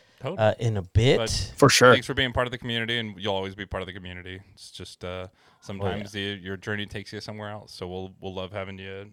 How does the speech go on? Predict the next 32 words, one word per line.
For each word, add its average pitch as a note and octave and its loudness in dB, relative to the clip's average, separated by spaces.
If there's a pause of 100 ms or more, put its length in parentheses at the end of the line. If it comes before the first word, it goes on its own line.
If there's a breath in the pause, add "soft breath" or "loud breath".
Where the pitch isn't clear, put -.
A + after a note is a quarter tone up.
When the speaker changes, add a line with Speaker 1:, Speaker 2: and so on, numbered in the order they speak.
(140)
Speaker 1:
uh, G2+ -14
be G2+ -14
a G2 -8
part G2 -6
of G2+ -8
the A2+ -10
community A2 -6
and G2+ -8
give G#2 -4
us - -8
insight A#2 -2 (460 soft breath)
from A2+ -4
a G#2 -6
distance, G#2 -8
possibly, F#2 -6
of F#2 -10
kind F#2+ -6
of F#2 -12
what F#2+ -6
it F2+ -10
looks F#2+ -12
like, F#2+ -6
'cause - -16
sometimes G2 -8
we G2+ -6
need F#2+ -8
that G2 -8
thirty F#2+ -6
thousand F#2+ -10
foot F#2+ -12
view. G2+ -14
So, F#2 -10